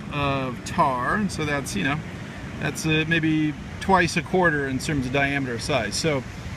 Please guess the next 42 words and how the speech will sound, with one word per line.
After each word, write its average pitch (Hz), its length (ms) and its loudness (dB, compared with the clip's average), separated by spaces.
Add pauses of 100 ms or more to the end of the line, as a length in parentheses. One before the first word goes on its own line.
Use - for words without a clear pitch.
is 160 100 -4
this 190 120 2
gonna 196 200 4
end 190 100 2
the 180 60 0
world? 185 200 4
No, 180 480 4
but 151 140 0
there's 170 180 0
a, 160 80 0 (260)
this 175 160 2
is 180 280 0 (140)
large, 185 340 4
this 180 160 -2
is 185 80 0
a 180 80 6
larger 190 320 4
amount 175 220 0
of 147 40 -2
tar 175 260 2
than 156 120 -2
you 151 80 -2
would 139 120 -2
typically 147 540 0 (260)
see 202 320 0
here 160 160 2
on 143 120 0
this 156 100 -2
particular 160 400 0
beach 131 220 -2
in 127 40 -4
Santa 143 220 0
Monica. 135 380 -2 (880)
So 165 240 4 (480)
it's - 160 0
clear 214 260 6
there's 160 160 2
a 156 60 -2
good 214 240 2
amount 180 260 2
of 156 120 -4
tar 160 520 0